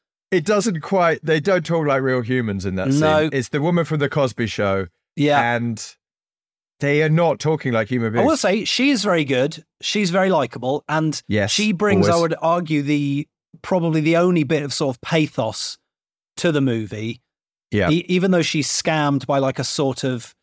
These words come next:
Speaker 2: I, I don't know, like a a scene from Grand Theft Auto or something.
Speaker 1: <laughs>
Speaker 2: Like, but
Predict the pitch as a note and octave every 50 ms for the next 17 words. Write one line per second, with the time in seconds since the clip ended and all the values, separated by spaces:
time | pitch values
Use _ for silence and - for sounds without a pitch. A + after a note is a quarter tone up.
0 | _ _ _ _ _ _ _ _ _ _ _ - C#3 C3+ - - C#3+ C#3+ D3+ C#3+
1 | D3+ C#3 B2 B2+ C3+ B2+ - - C3+ C3 B2+ A#2+ _ _ _ - - _ _ _
2 | D#3+ C3+ - - - E3+ D#3 D3 C#3+ C3+ - D#3+ C#3 C3+ C3+ D3 C3+ C3+ B2+ -
3 | C3+ B2 - - D3+ C3+ C3 A#2+ - - G#2+ G2+ G2+ G2+ G2+ - B2+ A#2 - -
4 | B2+ B2 A2 G#2+ G2 G2+ G2+ - G4+ - _ F#4 - _ _ _ _ - C#3+ C#3+
5 | C#3 C3+ - _ _ - F#4 - _ _ D#4 - _ _ _ _ - E3+ F3